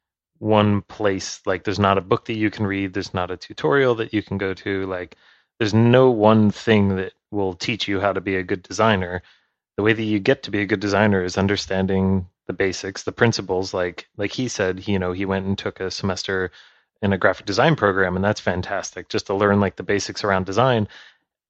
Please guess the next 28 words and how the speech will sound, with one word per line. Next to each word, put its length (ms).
After 340
that, 440
most 540
of 140
what's 500
left 480
is 480
just 340
doing 600
work. 500
Like, 160
it's 160
exercise. 680
You 100
have 180
to 80
keep 240
producing 460
stuff. 420
So 240
it's, 180
you're 380
never 200
gonna 200
get 160
to 120
this 160
point 480